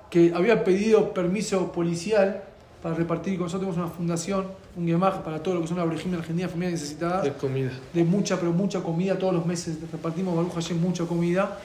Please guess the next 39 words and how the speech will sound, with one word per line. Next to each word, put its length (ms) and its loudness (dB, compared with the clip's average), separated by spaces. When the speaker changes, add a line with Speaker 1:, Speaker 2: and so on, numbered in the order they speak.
Speaker 1:
Y 160 4
estaba 300 10
ahí, 420 8
había 180 8
pedido 300 6
pe-, 160 2
permiso 400 -2
policial 640 4
para 580 6
que 180 2
poder 320 2
repartir 320 6
en 80 2
pandemia 540 2
y 80 2
hacer 260 0
todos 300 0
un, 300 -4
la 140 4
ley 360 10
con 140 0
dos 160 4
metros 240 0
de 60 6
distancia 420 2
y 80 4
bar-, 120 4
veinticuatro 500 0
barbijos. 460 0
Y 60 0
bueno, 420 6
eso 220 0
es 160 -2
prácticamente 1120 2
un 100 0
poquitito 480 0
de 100 0
mi 80 2
vida. 340 4